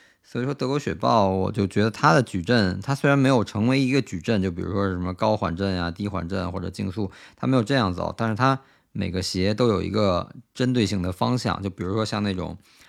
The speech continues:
性能模块那种列表，比如有，有，就六个方向，可能有一个就在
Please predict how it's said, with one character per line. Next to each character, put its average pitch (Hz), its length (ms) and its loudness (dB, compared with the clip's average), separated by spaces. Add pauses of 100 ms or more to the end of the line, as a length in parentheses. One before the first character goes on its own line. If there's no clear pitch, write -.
(340)
性 123 300 0
能 107 140 0
模 110 180 0
块 123 180 2
那 104 60 2
种 95 160 0
列 110 160 4
表， 90 360 -4
比 95 100 -4
如 98 60 0
有， 95 240 -2
有， 92 260 -8 (160)
就 107 140 -8
六 104 180 -2
个 98 80 -4
方 107 180 -2
向， 104 200 0
可 98 40 -2
能 101 140 -2
有 90 140 0
一 95 80 -2
个 113 100 2
就 113 100 -4
在 98 180 -2